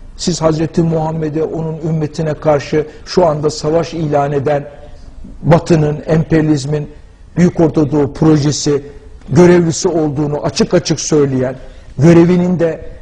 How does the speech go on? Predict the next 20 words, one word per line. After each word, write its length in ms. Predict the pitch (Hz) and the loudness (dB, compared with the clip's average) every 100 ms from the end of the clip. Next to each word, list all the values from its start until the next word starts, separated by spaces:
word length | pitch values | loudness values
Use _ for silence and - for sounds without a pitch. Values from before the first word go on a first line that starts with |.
| - | 2
Diyarbakır'ı 600 | 175 175 165 165 170 160 | 4 6 4 0 2 0
merkez 500 | 156 151 143 175 135 | 0 -2 0 0 2
yapmak, 560 | 156 139 143 143 - - | 0 0 0 -2 -2 2
başka 340 | 147 - 160 | 2 4 0
bir 160 | 156 135 | 0 -2
devletin 560 | 151 147 143 156 147 - - - - | -2 -2 -2 -2 -2 -6 -20 -18 0
merkezi 440 | 151 147 156 139 | 0 2 0 0
yapmak 420 | 156 139 147 147 - | 0 -2 0 0 2
olduğunu 360 | 139 131 139 | 0 0 -2
açık 360 | - 135 214 - | -4 -2 0 2
açık 320 | 160 143 139 - - - | 0 -2 -6 -12 -20 -12
söyleyen, 640 | - 170 156 147 139 127 - - - - - - - | 0 4 4 4 2 0 -6 -16 -18 -20 -20 -10 4
Amerika'nın 680 | - 170 170 - 165 160 135 | 6 6 4 2 0 0 0
Büyük 220 | 196 - | 0 2
Orta 360 | 170 - 156 | 2 2 0
Doğu 240 | 147 156 - | 0 -2 0
Projesi 540 | - 165 156 156 160 - | 2 4 2 -2 -4 -6
içinde 500 | - 170 143 143 123 | -2 0 2 0 0
demin 300 | 151 156 139 | -2 -2 0
gördünüz. 540 | 147 127 139 131 | -2 -2 -6 -8